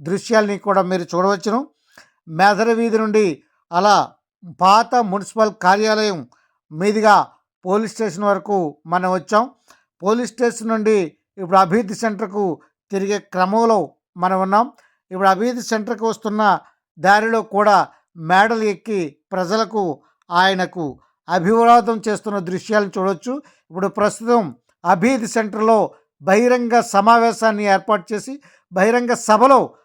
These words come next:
ఆయన మాట్లాడుతున్న దృశ్యాల్ని ఇప్పుడు మనం చూసినప్పుడు, ఇప్పటి వరకు మరి గతంలో ఎన్నికల సమయంలో ముఖ్యమంత్రిని అడిగినప్పుడు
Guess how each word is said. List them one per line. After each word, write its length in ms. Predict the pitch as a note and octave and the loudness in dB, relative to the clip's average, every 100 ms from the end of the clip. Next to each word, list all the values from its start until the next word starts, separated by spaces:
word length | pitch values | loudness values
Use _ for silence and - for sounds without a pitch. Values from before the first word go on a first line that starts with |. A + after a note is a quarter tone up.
| - | -6
ఆయన 240 | F#3+ G#3 G#3 | -2 0 2
మాట్లాడుతున్న 680 | G3+ A3 A3+ A3 G#3+ A3 G3+ | 2 2 2 0 0 -4 -6
దృశ్యాల్ని 760 | E3 F3+ - G#3+ G#3+ G#3 E3 - _ - | -8 -8 -2 0 0 -4 -8 -12 _ -12
ఇప్పుడు 180 | F3+ | -4
మనం 220 | F#3+ F3+ E3+ F#3+ | -2 -2 -4 -8
చూసినప్పుడు, 560 | F#3+ G#3+ G#3+ A3+ G3 - _ _ _ F3+ | -4 -2 0 0 -2 -4 _ _ _ -14
ఇప్పటి 260 | F3+ A3+ | -4 2
వరకు 520 | A#3 A#3+ A#3+ B3+ B3+ - _ _ _ _ _ | 4 4 4 2 0 -6 _ _ _ _ _
మరి 260 | F#3 F#3+ F#3 F3+ | -2 0 2 2
గతంలో 580 | F#3+ A#3 B3 B3 G3+ - - | 4 4 6 6 4 -4 -8
ఎన్నికల 400 | F#3 G3+ G#3+ A3+ | -4 -4 -2 -2
సమయంలో 720 | A3 G#3 G#3 A3 A3+ A3 E3 _ _ _ _ _ D#3+ | -2 -2 0 2 4 2 0 _ _ _ _ _ -10
ముఖ్యమంత్రిని 840 | F#3+ - G3+ A3+ A#3 G#3 G3+ C#3+ - | -4 -2 0 0 -2 -2 -4 -6 -8
అడిగినప్పుడు 640 | F3 G#3 A3 A3 B3 C4+ | -2 2 4 4 2 2